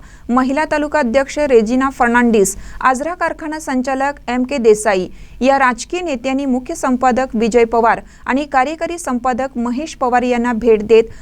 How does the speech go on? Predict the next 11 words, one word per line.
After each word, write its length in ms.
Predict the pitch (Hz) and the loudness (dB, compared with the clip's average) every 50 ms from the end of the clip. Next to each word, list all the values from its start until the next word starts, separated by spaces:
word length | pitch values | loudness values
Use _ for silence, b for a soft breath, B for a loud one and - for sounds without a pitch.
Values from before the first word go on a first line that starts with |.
| B B B | B B B
आजरा 340 | - 262 254 254 302 339 349 | 2 2 2 0 -4 -4 -4
तालुक्यातील 520 | 349 320 294 294 - 302 285 285 - 294 302 | -4 -4 -4 -4 -4 -4 -4 -4 -4 -4 -4
राजकारण, 680 | 302 269 247 220 214 214 - - - 254 254 254 262 277 - - | -2 0 2 0 0 0 -4 -6 -4 -4 -2 -2 -4 -6 -4 -2
अर्थव्यवस्था, 840 | 233 247 277 - 339 339 285 269 240 220 240 240 240 - 240 202 185 - - | -2 -2 -2 -4 -6 -4 0 0 0 0 -2 -4 -4 -2 -2 -2 -2 -4 -6
सामाजिक 520 | - - 247 220 220 233 240 226 254 262 - - | -4 -2 0 0 0 0 -2 -4 -6 -6 -2 0
परिस्थिती 580 | 269 254 277 277 - - 254 220 214 196 208 214 B B B B B | 2 2 2 0 -4 -4 -4 -2 -2 -2 -2 -4 B B B B B
तसेच 380 | 311 311 311 339 339 349 - 320 | 0 2 2 0 -4 -4 -4 -4
विविध 300 | 240 269 254 320 320 381 | -2 -2 -2 -2 -4 -4
विषयांवर 580 | 370 330 285 254 - 277 262 254 254 262 269 | -4 -4 -4 -2 0 0 2 2 2 2 0
चर्चा 400 | 269 - 277 240 214 190 - 208 | 0 0 0 2 2 2 0 -2
केली. 320 | 208 - 202 196 190 185 | 0 2 2 2 2 0